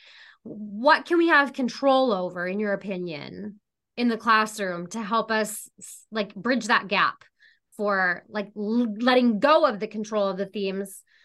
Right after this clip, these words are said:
What are some other things that we can settle into that we can have control over then, if that's what we need?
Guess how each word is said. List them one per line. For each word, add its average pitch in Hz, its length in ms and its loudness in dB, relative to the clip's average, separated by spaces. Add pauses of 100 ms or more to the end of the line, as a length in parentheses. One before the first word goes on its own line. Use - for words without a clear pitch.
(540)
What 220 200 -2
are 285 80 6
some 294 180 -2
other 262 180 2
things 262 220 -2
that 233 100 -4
we 226 80 -4
can 220 140 -6
settle 214 320 0
into 226 580 -2
that 180 140 -10
we 214 100 -4
can 214 140 -8
have 190 160 -4
control 196 640 -4
over 202 320 0
then, 170 220 -4
if 180 160 -10
that's 185 240 -4
what 185 100 -8
we 180 80 -10
need? 180 400 -8